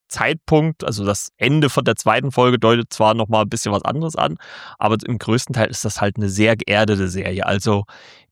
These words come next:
dieses ganze Green Lanterns Ding, was, was halt in dem damaligen Film so überbordend war, wird hier halt wirklich nur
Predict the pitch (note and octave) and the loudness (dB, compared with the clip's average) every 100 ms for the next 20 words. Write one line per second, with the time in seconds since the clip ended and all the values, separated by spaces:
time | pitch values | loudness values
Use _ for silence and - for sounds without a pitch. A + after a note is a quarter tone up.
0 | - A2 A2 G#2 - - A#2+ C#3 B2 A2 | -2 0 2 -2 -2 0 0 2 0 2
1 | B2 A2+ A2+ D3+ D#3 C3 - C#3 B2 A#2 | 2 4 4 4 2 0 0 0 2 0
2 | - - A2 - A2+ A2+ A#2 A2 G#2 A2 | 0 -2 -2 2 2 2 0 0 2 4
3 | A2+ A2+ A2+ A2 B2 A#2+ A#2+ A#2 A2 A2 | 4 2 0 0 0 2 0 2 2 4
4 | A#2 C#3+ B2+ A2+ A2 G#2 - A2+ G#2+ G#2 | 4 2 2 2 4 0 4 4 4 4
5 | A2 - B2 A#2 A2+ | 0 0 -4 2 4